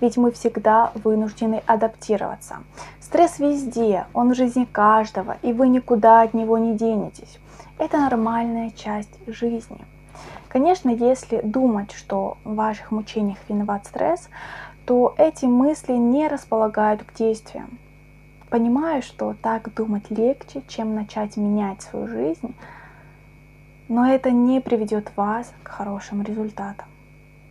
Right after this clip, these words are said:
У меня есть видео на канале о стрессе, можете его посмотреть. Ссылочку оставлю в описании.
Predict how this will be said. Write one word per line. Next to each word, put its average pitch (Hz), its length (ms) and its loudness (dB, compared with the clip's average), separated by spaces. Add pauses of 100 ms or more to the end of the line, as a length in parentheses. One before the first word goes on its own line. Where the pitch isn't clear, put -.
(600)
У 262 40 0
меня 247 180 4
есть 254 140 -2
видео 208 420 -4 (200)
на 214 100 -4
канале 208 380 -4
о 190 60 -8
стрессе, 233 560 -6 (200)
можете 226 380 -4
его 214 160 -6
посмотреть. 202 680 -12 (160)
Ссылочку 277 540 -6 (220)
оставлю - 480 -12 (260)
в - 40 -12
описании. - 460 -14